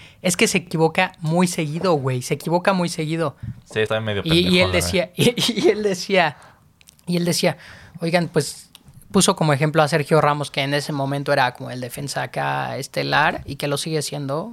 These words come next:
Speaker 1: o sea, es un defensor top. Pero en ese momento dijo, "Oigan, es que vean los partidos del Madrid, cuando Ramos todavía está en el Madrid, este güey se equivoca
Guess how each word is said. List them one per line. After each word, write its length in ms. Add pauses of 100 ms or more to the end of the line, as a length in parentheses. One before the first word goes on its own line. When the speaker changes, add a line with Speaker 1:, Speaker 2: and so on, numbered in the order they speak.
Speaker 1:
o 120
sea, 200
es 160
un 480
defensor 460
top. 220 (880)
Pero 160
en 80
ese 140
momento 320
dijo, 240
"Oigan, 300
es 100
que 100
vean 160
los 140
partidos 880
del 240
Madrid, 480 (180)
cuando 240
Ramos 240
todavía 200
está 180
en 60
el 100
Madrid, 440 (180)
este 240
güey 160
se 100
equivoca 720